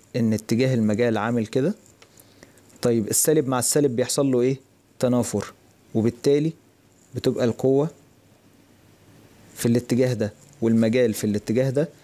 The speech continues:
فبيبقى برضو عكس الاتجاه. فلو حطيت شحنة سالبة داخل مجال كهربي هتتحرك عكس اتجاه خطوط المجال، في الحالتين مشت العكس. طب احنا بنستفيد من ده بإيه؟ لو جالك في مسألة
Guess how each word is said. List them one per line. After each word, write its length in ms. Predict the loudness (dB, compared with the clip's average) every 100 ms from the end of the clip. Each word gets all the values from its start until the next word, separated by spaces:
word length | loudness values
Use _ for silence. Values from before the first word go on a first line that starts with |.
| -20 -20 -4
فبيبقى 500 | -2 2 0 2 0
برضو 320 | 0 0 0
عكس 460 | -2 -4 -6 -6 -8 -20 -20 -20 _ 0
الاتجاه. 560 | 0 0 -2 0 -2 -8 -20 -20 -18 -18 -6
فلو 240 | -2 -2
حطيت 360 | -2 -4 -4 0
شحنة 280 | -2 0 0
سالبة 380 | 2 2 2
داخل 280 | 0 0 -2
مجال 300 | 0 0 -2
كهربي 440 | -2 0 2 2 0
هتتحرك 800 | -2 -4 -2 0 0 -4 -10 _ _ _ -6
عكس 580 | -4 -4 -4 -6 -6 -8 -12
اتجاه 340 | -10 -4 -2 -2
خطوط 380 | -2 -4 -2
المجال، 480 | 0 0 0 -2 -4 -12 _ -20 _
في 120 | -4 -4
الحالتين 540 | -2 -4 0 0 0
مشت 280 | 0 -2 -2
العكس. 460 | -4 -4 -6 -6 -10 -20 -20 -20 -20 -20 -8 -2
طب 100 | 0
احنا 220 | 2 2
بنستفيد 500 | 0 0 0 0 2
من 160 | 2
ده 100 | 2
بإيه؟ 320 | 0 0 -2 -4 _ _ -18 -16 -16 -6 0
لو 200 | 2 2
جالك 220 | 0 0
في 100 | -2
مسألة 420 | -4 -2 -2